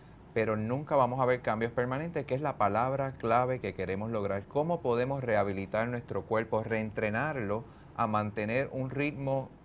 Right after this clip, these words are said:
nutricional y metabólico que nos produzca cambios permanentes? Pero más aún importante, no tan solo en el adulto, sino en los niños, el adulto joven y aquellos pacientes de la tercera edad,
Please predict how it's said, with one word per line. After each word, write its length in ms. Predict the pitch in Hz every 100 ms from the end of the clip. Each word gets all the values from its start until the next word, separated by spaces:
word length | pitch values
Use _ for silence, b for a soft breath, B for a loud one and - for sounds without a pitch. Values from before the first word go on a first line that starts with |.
| -
nutricional 640 | 110 107 107 107 110 107
y 60 | 120
metabólico 540 | 131 147 160 170 135
que 80 | 107
nos 100 | 101
produzca 400 | 101 101 135 120
cambios 300 | 117 120 131
permanentes? 560 | 135 139 135 104 113 117 B B B -
Pero 140 | 127
más 180 | 123 139
aún 260 | 170 151 151
importante, 640 | 151 123 110 101 92 101
no 240 | 98 120
tan 200 | 131 143
solo 240 | 143 139 143
en 80 | 151
el 100 | 156
adulto, 420 | 143 110 107 117
sino 280 | - 101 92
en 80 |
los 160 | 87 87
niños, 560 | 101 127 127 120 135 - B B
el 140 | - 90
adulto 380 | 92 90 87
joven 500 | 92 131 131 120 123 131 B B B -
y 240 | - 165 170
aquellos 360 | 104 101 104 107
pacientes 440 | 117 120 120 131
de 80 | 120
la 120 | 101
tercera 420 | 92 95 107 101
edad, 260 | 110 123 156